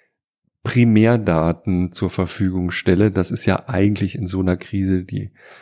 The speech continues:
auch der Job der Behörden. Das machen die auch, aber wir haben halt das Gefühl, wir können uns mehr darauf verlassen, wenn wir einen Teil, ähm, selbst erheben. Also wir haben eine große Visualisierung der Infektionszahlen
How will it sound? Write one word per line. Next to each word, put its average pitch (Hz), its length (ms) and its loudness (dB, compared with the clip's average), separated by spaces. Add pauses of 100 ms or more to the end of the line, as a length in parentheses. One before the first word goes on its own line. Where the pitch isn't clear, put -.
(140)
auch - 180 -4
der 98 140 0
Job 90 260 -4
der 95 120 2
Behörden. 95 400 0
Das 92 160 -2
machen 113 300 2
die 117 160 2
auch, 113 260 2
aber 95 240 -2
wir 90 120 0
haben 98 140 0
halt 95 140 0
das 90 160 -6
Gefühl, 95 440 -4 (300)
wir 104 80 2
können 92 260 -2
uns 90 200 -6
mehr 95 180 4
darauf 92 280 0
verlassen, 87 440 -2
wenn 90 160 -2
wir 90 120 0
einen 87 180 -4
Teil, 87 380 -2 (360)
ähm, 85 240 -2
selbst 85 400 2
erheben. 82 540 -4 (640)
Also 92 180 -4
wir 90 100 0
haben 95 120 2
eine 92 200 2
große 107 520 0
Visualisierung 101 1080 2 (440)
der 90 320 4
Infektionszahlen 95 1600 0